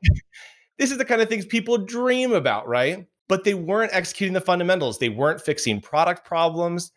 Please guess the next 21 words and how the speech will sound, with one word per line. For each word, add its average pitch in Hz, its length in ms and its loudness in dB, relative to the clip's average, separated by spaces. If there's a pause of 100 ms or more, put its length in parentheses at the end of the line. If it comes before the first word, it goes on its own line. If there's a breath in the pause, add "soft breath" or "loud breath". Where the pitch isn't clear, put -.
(100)
They 120 140 2
weren't 160 360 2
<laughs> - 0 -
handling 156 440 0
customer 120 400 -2
service 175 400 2
issues. 160 400 0 (240 loud breath)
They 135 80 0
were 131 140 0
not 135 420 0
doing 156 300 0
the 117 240 -2
basics 120 480 -2
correctly. 117 600 0 (280 soft breath)
The 147 200 -4
other 156 220 4
brand 185 300 0
that 190 60 0
I 190 40 4
worked 196 240 -4
with 220 220 -2